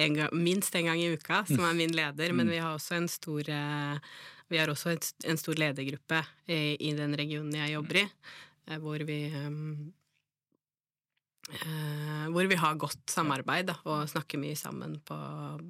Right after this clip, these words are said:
Speaker 1: på tvers av avdelingene.
Speaker 2: Mm.
Speaker 1: Og det er, eh, også innlagt en innsats i å bygge en tett ledergruppe i regionen. Vi er jo en ganske stor region som jeg tilhører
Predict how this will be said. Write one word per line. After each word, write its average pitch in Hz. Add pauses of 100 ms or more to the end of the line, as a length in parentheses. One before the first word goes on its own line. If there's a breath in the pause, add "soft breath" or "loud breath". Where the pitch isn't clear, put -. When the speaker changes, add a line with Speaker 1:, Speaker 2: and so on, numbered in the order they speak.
(160)
Speaker 1:
på 165
tvers -
av 139
avdelingene. 123
Speaker 2:
Mm. -
Speaker 1:
Og 175
det -
er, 71
eh, 65 (400)
også -
innlagt 156
en 151
innsats 151
i 143
å 143
bygge 151
en 135
tett -
ledergruppe 143 (540 loud breath)
i 160
regionen. 147
Vi 165
er 151
jo 151
en 156
ganske 160
stor 156
region 143 (160)
som 156
jeg 143
tilhører 147